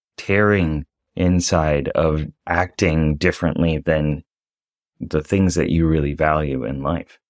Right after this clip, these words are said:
And the last one is to stand strong in difficult times. It's not easy to live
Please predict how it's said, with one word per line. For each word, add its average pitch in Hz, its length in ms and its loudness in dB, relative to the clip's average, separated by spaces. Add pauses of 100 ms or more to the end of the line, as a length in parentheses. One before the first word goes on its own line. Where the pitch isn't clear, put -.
(260)
And 101 120 2
the 101 80 2
last 107 360 0
one 123 160 4
is 95 180 -2
to 98 140 -2
stand 104 580 0
strong 92 580 2
in 85 180 0
difficult 85 440 -2
times. 76 560 -6 (760)
It's - 200 -4
not 135 240 2
easy 85 480 0
to 80 420 -2
live 90 560 0